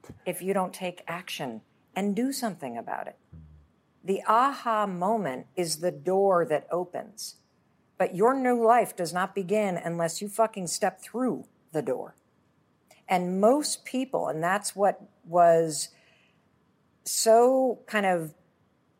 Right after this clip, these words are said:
you know, the simple idea of high-fiving yourself, of encouraging yourself, of supporting yourself. Most people, when you have an aha moment and the door to your new life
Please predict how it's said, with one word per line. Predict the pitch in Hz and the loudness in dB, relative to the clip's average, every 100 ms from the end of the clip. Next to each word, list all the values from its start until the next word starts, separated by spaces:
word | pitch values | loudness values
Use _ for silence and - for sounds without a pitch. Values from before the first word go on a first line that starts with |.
| _ _ _ _ - - 226 233 | _ _ _ _ -20 -20 -20 -14
you | 240 | -6
know, | 233 208 | -2 0
the | 190 | 0
simple | 190 - 254 247 233 | -2 -2 -2 2 2
idea | - 180 165 180 180 165 | 4 2 0 2 4 4
of | 147 | 2
high-fiving | - 165 156 165 160 156 151 | 0 0 2 2 2 2 -4
yourself, | 139 151 139 | -4 -2 -2
of | 127 | -4
encouraging | 135 - 170 160 147 147 | -14 -6 -2 0 -2 -8
yourself, | 135 - 139 - | -10 -6 -6 -6
of | 156 | -10
supporting | - 151 - 165 147 | -12 -8 -4 -4 -4
yourself. | 143 - - 165 | -8 -8 -10 -6
Most | 170 220 277 - | 0 2 0 -6
people, | 233 208 135 | -6 -4 -4
when | 131 135 | -4 -6
you | 185 | -2
have | 233 233 | 0 0
an | |
aha | 208 175 175 175 | 0 -2 -2 -2
moment | 160 151 131 - - | -4 -4 -8 -10 -12
and | 147 | -10
the | |
door | 127 165 185 | -6 -2 -2
to | 190 | -2
your | 180 165 | -6 -8
new | 156 156 | -8 -6
life | 143 135 | -4 -6